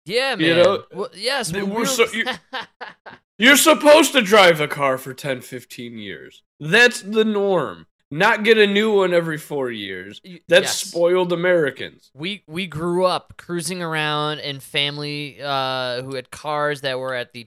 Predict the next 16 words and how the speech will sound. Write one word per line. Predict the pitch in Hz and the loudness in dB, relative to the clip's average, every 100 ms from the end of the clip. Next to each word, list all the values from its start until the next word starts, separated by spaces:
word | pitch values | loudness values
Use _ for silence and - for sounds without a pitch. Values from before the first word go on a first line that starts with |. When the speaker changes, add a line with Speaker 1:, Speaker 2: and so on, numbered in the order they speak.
| - | -14
Speaker 1:
two | 143 143 | -10 -8
hundred | 139 143 143 - | -8 -8 -10 -6
thousand | 135 135 127 135 127 | -4 -4 -6 -10 -10
mile | 123 127 131 127 | -6 -4 -4 -6
mark. | 123 127 120 120 117 - _ - | -10 -6 -4 -2 -4 -10 _ 2
Speaker 2:
Our | 220 262 | 8 8
dad | 214 247 240 233 | 8 8 8 10
had | 226 214 | 10 8
a | 196 | 6
fucking | 196 208 196 190 165 151 139 | 8 6 6 4 2 -2 -8
brown, | 156 143 165 214 233 254 262 254 160 | -6 0 4 6 8 8 6 4 0
like, | 156 143 | -2 -2
nineteen | 147 170 190 214 226 202 | -2 4 4 2 -2 -2
eighty-three | 190 185 185 185 143 160 160 | -2 -2 -6 -10 -10 -8 -6
Honda | 156 - 147 151 170 - | -8 -6 -6 0 0 0
Accord | 135 - - 117 104 78 71 | -6 -10 -12 -10 -8 -10 -14